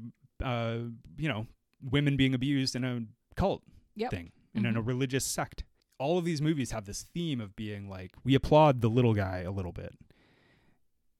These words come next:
Speaker 1: From up here, like, from up here, we applaud all of these people
Speaker 2: Mm-hmm.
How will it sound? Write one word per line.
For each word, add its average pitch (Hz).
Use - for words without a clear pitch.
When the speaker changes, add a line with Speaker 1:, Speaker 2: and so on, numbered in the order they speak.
Speaker 1:
From 139
up 151
here, 123
like, 120
from 127
up 156
here, 143
we 107
applaud 104
all 95
of 95
these 95
people 95
Speaker 2:
Mm-hmm. 190